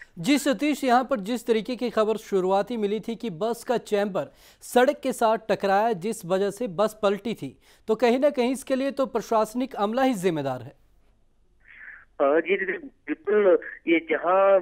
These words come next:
Speaker 2: इस बस का जो accident हुआ है, जहाँ ये दुर्घटना घटी है, वहाँ पर मोड़ सही तरीके से होता, सड़क दुरुस्त हो तो ये हादसा रुक सकता था। सड़क कम होने के कारण जो बस का चैम्बर नीचे बच गया, जिस कारण, अ, बस जो है वो reverse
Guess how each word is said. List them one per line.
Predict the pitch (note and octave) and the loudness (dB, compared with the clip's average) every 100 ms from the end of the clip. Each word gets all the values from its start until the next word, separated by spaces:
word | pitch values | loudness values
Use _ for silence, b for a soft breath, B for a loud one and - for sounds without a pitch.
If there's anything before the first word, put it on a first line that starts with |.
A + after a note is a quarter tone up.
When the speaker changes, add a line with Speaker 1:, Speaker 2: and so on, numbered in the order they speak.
| D#3 D3 - D#3 | 0 -16 -6 -4
Speaker 2:
इस | D3+ - - | -4 -6 -2
बस | D#3 - | 0 2
का | E3+ | 2
जो | E3 D3 D3 C3+ | 0 0 2 2
accident | C#3 - F#3 G#3 G3+ | 0 -2 -2 -2 0
हुआ | D#3 C3+ | 0 2
है, | D#3+ | 2
जहाँ | F3+ | 0
ये | F3+ | 0
दुर्घटना | D3 C3+ C#3+ D3+ F3 | -4 -2 -2 0 -2
घटी | D3+ B2+ D3+ D3+ | -2 -8 -6 -2
है, | E3+ | -2
वहाँ | F3 F#3 | -2 -2
पर | F3+ F3+ B B B C#3+ | -2 -4 B B B -6
मोड़ | D3 E3+ - | 0 0 0
सही | - D3+ - | -2 -2 0
तरीके | E3+ - G3+ | -2 -2 -2
से | F3 | 0
होता, | C#3+ E3 | 0 2
सड़क | F3 D#3+ F#3 - | 2 4 2 4
दुरुस्त | F3+ E3 - C#3 F3+ G3+ - | 4 2 0 2 2 0 -8
हो | C#3 | -10
तो | _ G3+ G3 B B - | _ 0 0 B B -4
ये | E3 | 0
हादसा | F3 C#3+ C#3 - | 0 0 -2 2
रुक | F3+ F3 | 2 2
सकता | - C3 B2 | -4 -4 -4
था। | - A2 B B - D#3 | -2 -6 B B -8 0
सड़क | E3 F3+ E3 | 0 2 2
कम | E3 | 2
होने | D3 C#3+ D3+ | 0 -2 -2
के | D#3+ | -2
कारण | C#3+ C3+ C#3+ | 0 0 2
जो | F3+ | -2
बस | F#3 D#3+ - | 0 0 2
का | D#3+ | -2
चैम्बर | - D3 D3 E3 D3+ | 0 0 4 4 4
नीचे | C#3+ C3+ F3+ | -2 0 0
बच | C#3 A#2+ | 2 0
गया, | D3 F#3 | 0 0
जिस | G3 - - | 0 -8 -2
कारण, | F#3+ | -2
अ, | G3 - - - D3+ D3 | -2 -10 -10 0 4 4
बस | C#3 F3 F3 E3+ | 4 2 2 0
जो | |
है | F#3 | 2
वो | G#3 G3 | 2 0
reverse | E3 D3 F#3+ | 0 2 2